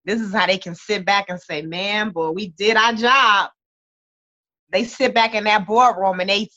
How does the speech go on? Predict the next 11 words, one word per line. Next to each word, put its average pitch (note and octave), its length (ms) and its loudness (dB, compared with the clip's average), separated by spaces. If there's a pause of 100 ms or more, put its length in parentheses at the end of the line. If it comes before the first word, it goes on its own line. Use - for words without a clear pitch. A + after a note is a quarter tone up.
together G#3 460 -2
with F3+ 180 -10
their F3+ 140 -8
smoke-filled G#3+ 880 -4
cigar G3 680 2 (160)
room. G3+ 480 0 (1400)
They F3+ 140 4
clap A3+ 540 0
and E3 120 -8
they F3 120 -6
high G#3+ 260 0